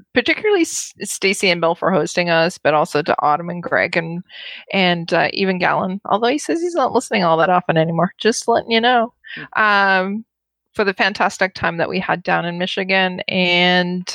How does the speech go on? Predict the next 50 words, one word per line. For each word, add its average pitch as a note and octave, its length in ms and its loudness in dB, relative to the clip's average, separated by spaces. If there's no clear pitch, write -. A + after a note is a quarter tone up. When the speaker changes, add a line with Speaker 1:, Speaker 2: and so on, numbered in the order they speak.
Speaker 1:
also E3+ 380 0
for E3+ 200 -8
taking D#3+ 280 -2
us D#3+ 160 -4
to - 100 -4
the - 140 0
range, F#3+ 680 2
and F3+ 760 2
just, - 440 -4
you - 100 -2
know, - 300 0
the F3+ 80 2
whole F3+ 100 2
entire D#3+ 380 0
week - 180 -6
was - 180 -8
really, - 220 0
really - 180 0
good. - 200 0
I - 100 2
needed F3+ 320 -2
it. G#2+ 200 0
So F3 220 -2
just - 180 0
wanted A3 200 0
to A3 160 0
say G3 240 0
thank D#3+ 280 -2
you D3+ 120 -4
for - 120 -4
that - 220 -2
and E3+ 80 -8
give C#3+ 100 -6
you D3+ 60 -12
guys - 260 -2
a - 40 -6
shout - 220 -2
out. - 280 -4
Uh, A#3 300 2
ta-, - 220 0
let's C4 180 0
talk C#4+ 180 0
about, C4+ 280 2
uh, G#3 280 2
Patreon. A#3+ 720 0
Uh, G#3 200 2
we G3+ 100 -2
do A3+ 180 0
have A#3 220 0
actually, G#3+ 580 0